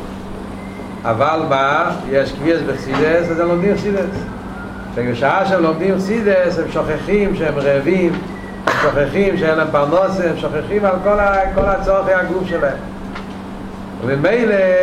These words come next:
לייכט. יוצא אור מהחדר שלהם. זה שאתה לא רואה, זה בעיה שלך. אבל זה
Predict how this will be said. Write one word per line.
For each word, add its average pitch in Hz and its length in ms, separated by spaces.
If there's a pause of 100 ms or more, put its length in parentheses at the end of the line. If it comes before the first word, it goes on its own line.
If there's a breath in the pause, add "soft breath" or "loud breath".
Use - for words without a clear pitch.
(220)
לייכט. 214 380 (1400)
יוצא 139 340
אור 254 240
מהחדר 233 460
שלהם. 170 380
זה 185 160
שאתה 190 300
לא 190 100
רואה, 190 420
זה 170 80
בעיה 165 300
שלך. 139 320 (960)
אבל 131 380
זה 190 260